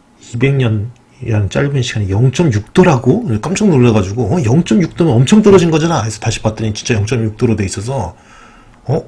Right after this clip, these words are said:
참 신기하다. 그래서 이 기사를 한번 다뤄보려고 함-, 합니다. 예.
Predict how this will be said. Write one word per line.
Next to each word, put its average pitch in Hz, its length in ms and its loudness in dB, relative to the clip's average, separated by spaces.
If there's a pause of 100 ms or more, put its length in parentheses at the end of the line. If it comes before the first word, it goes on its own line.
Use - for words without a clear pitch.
(420)
참 - 160 -8
신기하다. 110 680 -2
그래서 90 400 -10 (580)
이 110 340 -6 (120)
기사를 104 340 -6
한번 117 200 -6
다뤄보려고 107 580 -6
함-, 131 240 -4
합니다. 107 480 -4 (220)
예. 92 180 -8